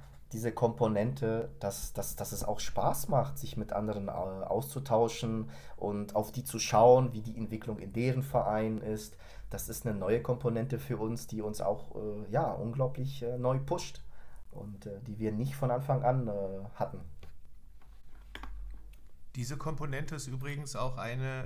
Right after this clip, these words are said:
Speaker 2: ähm, die ich gleich relativ zu Beginn von A O auch, äh, mitbekommen habe, und zwar wirklich völlig losgelöst vom Spiel selbst, sondern man hat wirklich, äh, ein kleines Netzwerk, ähm, durch A O hinbekommen im Realen.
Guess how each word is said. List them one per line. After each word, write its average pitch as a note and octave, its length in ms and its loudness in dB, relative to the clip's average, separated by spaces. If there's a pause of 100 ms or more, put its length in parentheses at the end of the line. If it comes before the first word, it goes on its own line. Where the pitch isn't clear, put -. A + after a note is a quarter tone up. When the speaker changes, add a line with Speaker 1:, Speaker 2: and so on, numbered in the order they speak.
Speaker 2:
ähm, A#2+ 200 -2
die B2 180 -6
ich B2 100 -8
gleich G#2+ 280 -2 (260)
relativ B2+ 600 -6
zu - 180 -6
Beginn C#3 580 -2 (380)
von B2+ 280 -4
A G#2+ 180 0
O B2 160 -4
auch, B2 320 -4
äh, B2+ 100 -4
mitbekommen C3+ 640 -6
habe, C3+ 280 -2
und A#2 200 -8
zwar A2 300 -4
wirklich B2+ 320 -6
völlig A#2 360 -4
losgelöst D3+ 880 -2 (520)
vom B2 540 -4
Spiel B2+ 460 -2
selbst, A2 440 -2
sondern B2+ 220 -2
man A2+ 160 -2
hat A2 180 -4
wirklich, C3 460 -6
äh, C3+ 80 -6 (140)
ein B2+ 100 -2
kleines A2+ 420 -2
Netzwerk, C#3+ 680 -6
ähm, C#3 420 -4 (520)
durch C#3 360 2
A B2+ 140 0
O C#3+ 320 2 (140)
hinbekommen E3+ 760 0
im C3 480 0
Realen. A#2 720 0